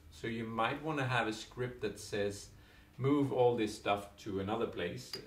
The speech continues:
before we delete." But you could also say that these should be orphans. You could allow orphans.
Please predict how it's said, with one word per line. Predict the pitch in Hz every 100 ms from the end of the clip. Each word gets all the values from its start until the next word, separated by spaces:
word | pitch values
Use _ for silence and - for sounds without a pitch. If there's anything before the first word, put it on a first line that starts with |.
| -
before | 104 101 104 101
we | 92
delete." | 90 98 127 - - - - - - - - - - - - -
But | 131 127 - -
you | - 117 -
could | - 208
also | 185 147 175 165 139
say | 123 - 113 107
that | 104 101 - - - - - - -
these | 127 104 135 139 - - -
should | - 131
be | 117 117
orphans. | 151 160 107 90 85 - - -
You | 117
could | - 202
allow | 123 123 123 110
orphans. | 110 104 87 82 -